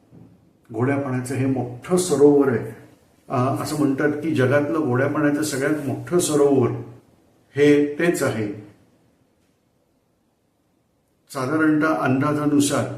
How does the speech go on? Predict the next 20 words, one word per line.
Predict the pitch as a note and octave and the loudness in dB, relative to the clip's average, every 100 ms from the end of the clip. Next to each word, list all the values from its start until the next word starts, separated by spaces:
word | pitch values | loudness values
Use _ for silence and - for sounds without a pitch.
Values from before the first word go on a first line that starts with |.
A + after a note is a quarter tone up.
| - - - | -16 -20 -4
जगामध्ये | A#2+ B2+ D3 D3+ D3+ D#3 | 2 2 4 4 4 4
जेवढं | C#3 C3+ C3+ F#3 | 4 4 6 6
गोड, | F3+ F3 F3+ | 6 8 6
गोडं | B2 D3 D#3+ D#3+ | 6 6 6 4
पाणी | D3 C#3+ | 2 4
आहे, | C#3+ A#2+ A#2+ - - - _ _ _ - | 4 4 -2 -4 -10 -20 _ _ _ -2
त्याच्या | D3 - D#3+ D#3+ - - _ | 0 0 0 -2 -10 -18 _
एक | E3 F#3 G3+ | 2 2 2
पंचमांश | F3 C#3+ C#3 F3 E3 E3 - | 0 0 2 2 2 -2 -2
गोडं | C3+ C3 D3+ | 2 4 4
पाणी | D3+ D3 D3+ | 2 0 2
एकट्या | D3 A#2+ - G3+ F#3+ | 0 -2 -2 2 4
ह्या | D3 D3+ | 4 0
सरोवरात | D3 C3+ C3+ B2+ A#2 A#2+ | 0 2 2 2 0 -2
आहे. | A#2+ | -4
त्याचं | B2 A#2+ | -6 -6
नाव | C#3+ C3 | -4 -2
आहे | C3+ | -2
बैकल | C#3+ A#2 A#2+ A#2+ E3+ | -4 0 -2 0 0
सरोवर. | D#3 C#3 A#2+ G#2+ G2 | 0 0 -2 -4 -8